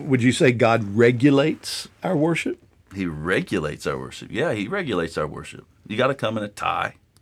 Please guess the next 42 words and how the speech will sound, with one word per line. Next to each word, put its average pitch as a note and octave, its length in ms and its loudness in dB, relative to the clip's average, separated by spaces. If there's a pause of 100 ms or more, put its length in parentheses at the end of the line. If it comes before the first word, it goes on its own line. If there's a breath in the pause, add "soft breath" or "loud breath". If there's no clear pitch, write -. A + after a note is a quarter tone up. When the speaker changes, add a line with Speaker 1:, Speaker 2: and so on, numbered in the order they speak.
(420)
Speaker 1:
So - 160 -4
God D3 260 8
has E3 160 6
an D3 80 4
opinion D3+ 460 6
about A#2 260 4
what C3 160 0
we C3+ 100 2
do A#2+ 200 2
when C#3 160 4
we C#3+ 80 4
worship. F#3+ 340 0
Speaker 2:
He D3+ 160 6
does, C#3 460 6
but A2 220 2 (320 loud breath)
Speaker 1:
I'm C3+ 100 2
trying E3+ 180 8
to D#3 60 8
think D3+ 180 6
of C3+ 60 6
other C#3+ 180 10
ways C3 220 8
I A2+ 80 4
could G#2+ 100 -2
say A#2+ 200 4
this. G#2+ 100 0
Speaker 2:
You've D3+ 140 4
gotta C#3+ 200 8
quickly A2+ 600 2 (680)
realize G2+ 480 6
that G2 80 0
I F#2+ 60 6
was E2 160 0
joking A#2 320 2
about F2+ 180 0
the D#2 60 -8
tie. D#2+ 320 2
I'm F#2 160 0
not A#2+ 320 6
saying G#2 300 6
that - 160 0
God, - 580 0